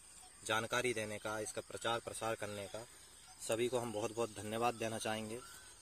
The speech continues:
और हमारे आदरणीय श्री गुरु समान जो हैं विवेक शर्मा जी, उनको तहे दिल से आभार व्यक्त करना चाहते हैं,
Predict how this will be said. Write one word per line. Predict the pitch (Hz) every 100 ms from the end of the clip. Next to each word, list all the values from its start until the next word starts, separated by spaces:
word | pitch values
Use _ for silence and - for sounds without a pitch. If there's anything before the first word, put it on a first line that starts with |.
| -
और | 98 104 101
हमारे | 104 107 110
आदरणीय | 107 107 117 117 113
श्री | 113 110
गुरु | 101 113
समान | 120 107 107 113
जो | 110
हैं | 104 110 143 - - 107
विवेक | 104 107 120
शर्मा | - 110 117
जी, | 107 90 - - - - - - - - - - -
उनको | 110 117
तहे | 120 117 117
दिल | 117
से | 117 117
आभार | 107 113 117
व्यक्त | 117 -
करना | 110 110
चाहते | 107 107 104 110
हैं, | 110